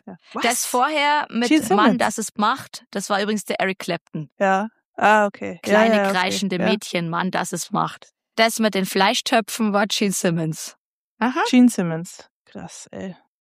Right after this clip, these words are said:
Speaker 2: Das ist doch erbaulich.
Speaker 1: Also abgesehen von dem, was, was Gene Simmons da jetzt grad von sich gegeben hat,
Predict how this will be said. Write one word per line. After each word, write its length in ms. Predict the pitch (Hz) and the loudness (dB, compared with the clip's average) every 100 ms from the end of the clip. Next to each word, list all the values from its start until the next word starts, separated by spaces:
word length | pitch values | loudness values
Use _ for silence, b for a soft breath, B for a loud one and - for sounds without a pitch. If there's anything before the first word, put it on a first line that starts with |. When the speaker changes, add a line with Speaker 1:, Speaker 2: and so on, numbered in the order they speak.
| _ _ - | _ _ -6
Speaker 2:
Das 140 | 233 | -4
ist 200 | 269 - | -4 -4
doch 60 | 240 | 0
erbaulich. 840 | 214 - 214 254 202 180 - - _ _ _ _ _ _ _ _ _ _ - | 0 4 4 4 0 0 -4 -12 _ _ _ _ _ _ _ _ _ _ -2
Speaker 1:
Also 200 | 226 240 | 0 0
abgesehen 680 | 240 - 294 269 277 262 | -2 0 0 2 2 2
von 160 | 240 214 | 0 2
dem, 200 | 214 240 | 2 4
was, 380 | 233 220 - - | 2 0 -8 -4
was 260 | 202 196 - _ | -2 -2 -4 _
Gene 220 | - 220 202 | 2 4 6
Simmons 400 | 233 254 208 - | 6 6 4 0
da 200 | 170 165 | 2 2
jetzt 180 | 170 | 0
grad 240 | - 180 175 | 0 0 0
von 240 | - 214 | 4 4
sich 200 | 220 185 | 4 -2
gegeben 440 | - - 170 175 180 | -10 -4 -2 0 0
hat, 300 | 196 - | 0 -2